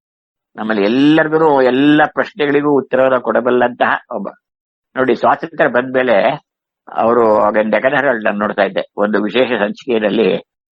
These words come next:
ಅವರು ಒಂದು ಕಾಗದ ಬರೆದಿದ್ರು ನೆಹರುಗೆ. ಸ್ವಾತಂತ್ರ್ಯ ಬಂದ ಹೊಸ್ತರಲ್ಲಿ, "ನೀನು ತಗೊಳ್ತೀಯ ಡೆಲ್ಲಿದಲ್ಲಿ ಅಧ್ಯಕ್ಷ ವಹಿಸ್ತೀಯಲ್ಲ," ಏನು ಅಂದ್ರೆ ಅಷ್ಟೊತ್ತಿಗಾಗ್ಲೇ ಎಲ್ಲ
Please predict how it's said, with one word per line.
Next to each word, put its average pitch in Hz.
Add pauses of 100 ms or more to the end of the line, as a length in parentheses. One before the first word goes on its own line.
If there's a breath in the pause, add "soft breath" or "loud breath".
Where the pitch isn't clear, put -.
ಅವರು 117
ಒಂದು 113
ಕಾಗದ 143
ಬರೆದಿದ್ರು 95 (200)
ನೆಹರುಗೆ. 101 (680)
ಸ್ವಾತಂತ್ರ್ಯ 135
ಬಂದ 104
ಹೊಸ್ತರಲ್ಲಿ, 101 (540)
"ನೀನು 113
ತಗೊಳ್ತೀಯ 123 (160)
ಡೆಲ್ಲಿದಲ್ಲಿ 117
ಅಧ್ಯಕ್ಷ 104
ವಹಿಸ್ತೀಯಲ್ಲ," 92 (1000)
ಏನು 139
ಅಂದ್ರೆ 139
ಅಷ್ಟೊತ್ತಿಗಾಗ್ಲೇ 120
ಎಲ್ಲ 139